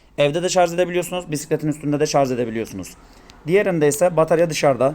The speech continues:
görmüş olduğunuz gibi. Bataryamız arka tarafta, dışarıda, ortada. Onu da yine çıkartabiliyorsunuz ve eve götürerek şarj edebiliyorsunuz.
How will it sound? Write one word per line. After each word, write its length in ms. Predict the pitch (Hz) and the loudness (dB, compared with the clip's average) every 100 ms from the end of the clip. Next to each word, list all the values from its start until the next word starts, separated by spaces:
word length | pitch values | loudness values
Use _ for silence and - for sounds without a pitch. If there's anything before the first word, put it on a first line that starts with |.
| - 131 | -4 -4
görmüş 280 | 131 127 | -2 0
olduğunuz 340 | 131 123 127 113 | -2 0 -2 -2
gibi. 200 | 107 127 - - _ - | -2 -4 -6 -20 _ -2
Bataryamız 420 | 151 160 151 139 | 2 2 2 2
arka 280 | 147 139 160 | 0 0 0
tarafta, 360 | 135 - 127 | -2 -2 -8
dışarıda, 360 | 123 170 151 151 | -2 -2 0 2
ortada. 480 | 151 147 127 135 170 - - - - | 2 2 0 -2 -2 -10 -20 -10 -4
Onu 180 | 170 175 | 0 0
da 40 | |
yine 300 | 143 123 117 - | 0 -2 -6 -8
çıkartabiliyorsunuz 920 | - 143 135 160 165 175 175 185 - - - | -4 -2 0 -2 -2 -4 -6 -8 -12 -20 -4
ve 40 | 156 | -2
eve 260 | - 156 | 0 2
götürerek 400 | 156 143 135 151 | 2 2 0 -2
şarj 260 | - 147 131 | 0 0 0
edebiliyorsunuz. 840 | 123 156 160 151 143 135 135 139 | 0 -2 -2 -6 -2 -2 -2 -8